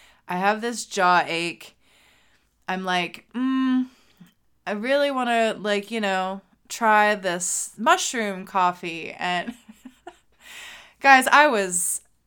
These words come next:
I was a mess. Like, I had a consultation at eleven today.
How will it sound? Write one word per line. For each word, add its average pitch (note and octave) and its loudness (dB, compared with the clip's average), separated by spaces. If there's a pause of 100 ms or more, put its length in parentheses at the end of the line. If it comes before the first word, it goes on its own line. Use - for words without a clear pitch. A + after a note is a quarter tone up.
(120)
I B3+ 8
was A3 0
a F3+ -8
mess. E3 -6
Like, G3+ -2
I G#3+ 2
had C4 -2
a A#3 -8
consultation G#3 -4
at F3 -8
eleven G#3 -2
today. G#3 -4